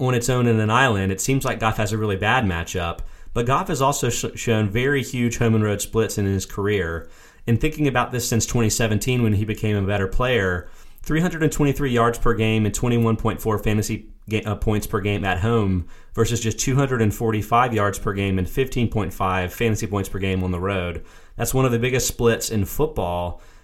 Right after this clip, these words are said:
And to me, that makes this matchup for Goff kind of like what Dak Prescott had against Green Bay last week.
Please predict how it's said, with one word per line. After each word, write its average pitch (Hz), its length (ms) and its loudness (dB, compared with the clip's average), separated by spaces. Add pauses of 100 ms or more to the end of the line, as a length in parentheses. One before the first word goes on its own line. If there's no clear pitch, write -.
(220)
And 120 100 0
to 151 80 0
me, 190 160 2
that 180 160 -2
makes 147 200 -2
this 143 140 -2
matchup 135 360 0
for 120 100 -2
Goff 120 320 2
kind 156 260 -2
of 165 120 -4
like 135 240 -2
what 107 180 -2
Dak 120 260 0
Prescott 131 480 -2
had 123 220 0
against 107 260 0
Green 110 260 2
Bay 101 180 -2
last 135 340 -2
week. 156 380 -6